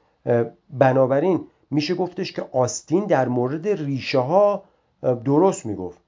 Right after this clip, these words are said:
اه، اما، اه، نظریه آستین، اه، کاملاً قابل تعمیم به جهان مدرن نیست. وقتی وارد جهان مدرن می‌شیم،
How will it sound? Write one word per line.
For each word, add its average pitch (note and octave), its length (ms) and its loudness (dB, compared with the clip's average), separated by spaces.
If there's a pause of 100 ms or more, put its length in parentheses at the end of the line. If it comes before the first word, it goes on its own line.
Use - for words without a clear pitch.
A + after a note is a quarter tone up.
(560)
اه، A#2+ 180 0 (180)
اما، F3 440 4 (400)
اه، C3 140 0
نظریه C3 960 0
آستین، B2+ 720 0 (320)
اه، B2 140 -4
کاملاً C#3 800 2
قابل B2+ 580 2
تعمیم C3 520 0
به E3 120 -2
جهان C#3+ 400 2
مدرن C#3+ 560 2
نیست. D3+ 300 -4 (320)
وقتی C#3+ 260 -2
وارد C3 340 2
جهان B2 420 2
مدرن B2+ 480 2
می‌شیم، E3 500 0